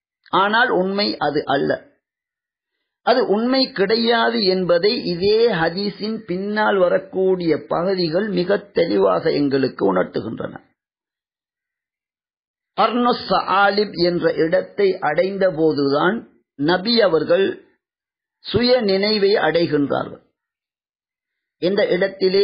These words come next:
எப்படி தான் இருக்கின்றேன் என்பதை நபி அவர்கள் உணர்கின்றார்கள். எனவே இந்த கர்னு சஆலிப், இந்த இடத்திற்கு கர்னுல் மனாசில் என்றும் சொல்லப்படும்.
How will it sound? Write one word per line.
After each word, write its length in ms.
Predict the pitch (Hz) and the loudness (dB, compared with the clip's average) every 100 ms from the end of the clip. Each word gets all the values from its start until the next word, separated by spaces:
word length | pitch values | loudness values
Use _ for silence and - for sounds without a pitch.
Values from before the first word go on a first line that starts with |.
| 202 | 2
எப்படி 420 | 170 - 190 190 180 - | -2 0 0 0 -2 -6
தான் 260 | - 170 156 - | -2 -2 -2 -6
இருக்கின்றேன் 840 | 165 175 185 196 196 180 190 196 - | -2 -2 0 -2 -2 0 0 0 0
என்பதை 440 | 160 160 147 143 156 139 | -2 0 2 2 2 0
நபி 240 | 143 165 | -2 0
அவர்கள் 340 | 175 135 131 185 | 0 0 0 0
உணர்கின்றார்கள். 760 | 185 185 120 120 113 110 - _ _ _ _ _ _ _ _ _ _ _ - | 0 0 -2 -4 -6 -8 -12 _ _ _ _ _ _ _ _ _ _ _ -4
எனவே 280 | 214 233 269 254 | 0 4 4 2
இந்த 200 | 202 170 - | 0 -2 -2
கர்னு 420 | 170 185 226 226 214 | -2 -2 -2 -2 -2
சஆலிப், 800 | - 180 - 180 185 175 151 - _ _ _ _ _ _ _ _ _ _ _ _ - | -2 -2 0 2 2 2 -2 -4 _ _ _ _ _ _ _ _ _ _ _ _ -6
இந்த 180 | 247 240 170 | -2 0 0
இடத்திற்கு 720 | 185 208 214 202 - - 196 214 - | 0 0 0 -4 -4 0 2 2 -2
கர்னுல் 520 | 160 170 190 202 208 185 | -2 -2 -2 -2 0 0
மனாசில் 680 | 156 165 180 196 175 214 226 | 0 2 2 2 0 -2 0
என்றும் 320 | 170 160 160 202 | -2 -2 -2 -2
சொல்லப்படும். 640 | 185 160 - - - | 0 0 -2 -8 -8